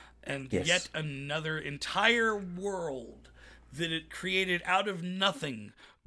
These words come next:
Speaker 1: by the magic of the internet, that what was once just the local kid who turned into be the village rapist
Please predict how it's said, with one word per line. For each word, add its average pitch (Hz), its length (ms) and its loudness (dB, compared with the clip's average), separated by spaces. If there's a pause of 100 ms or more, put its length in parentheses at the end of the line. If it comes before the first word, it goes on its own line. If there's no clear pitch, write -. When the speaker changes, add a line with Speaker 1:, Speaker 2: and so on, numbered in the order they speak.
Speaker 1:
by 165 220 6
the 147 200 4
magic 160 680 4 (120)
of 151 200 0
the 156 100 -4
internet, 165 640 -4
that 147 180 -6
what 190 260 2
was 185 220 -2
once 156 340 -4 (320)
just - 300 -6
the 160 100 0
local 165 440 -4
kid 151 320 -6
who 143 100 -8
turned 156 340 -6
into 143 200 -8
be 160 180 -4
the 147 100 -4
village 151 380 -6
rapist 139 640 -4